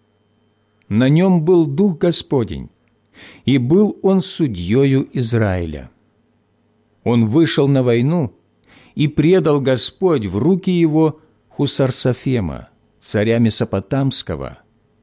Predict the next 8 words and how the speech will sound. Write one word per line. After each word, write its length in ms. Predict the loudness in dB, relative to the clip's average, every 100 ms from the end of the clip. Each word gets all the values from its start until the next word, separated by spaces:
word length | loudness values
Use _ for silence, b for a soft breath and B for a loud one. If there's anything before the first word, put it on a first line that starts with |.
| _ _
и 140 | -2 0
преодолела 920 | 0 2 2 2 2 4 2 2 2
рука 400 | 0 -4 -4 -2
его 480 | -4 -6 -10 -12 _ _ _ _ _
Хусарсофема. 1120 | -8 -4 -4 -4 -4 -4 -4 -6 -6 -10 -18 _ _ _ _ _ _ _ _ _ -4
И 140 | -2
покоилась 880 | 0 -2 -2 0 2 4 2 0 -4
земля 720 | -8 -2 0 2 2 0